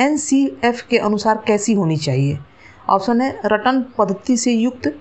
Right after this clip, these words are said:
रटन पद्धति से मुक्त, तनाव व बोझ से युक्त, इनमें से कोई नहीं।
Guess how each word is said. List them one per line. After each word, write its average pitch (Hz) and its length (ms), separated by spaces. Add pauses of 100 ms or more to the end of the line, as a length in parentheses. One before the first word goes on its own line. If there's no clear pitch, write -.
(100)
रटन 247 340
पद्धति 226 400
से 220 160
मुक्त, 220 320 (420)
तनाव 214 480
व 220 140
बोझ 220 240
से 233 200
युक्त, 254 320 (360)
इनमें 220 280
से 277 180 (320)
कोई 160 200
नहीं। 143 280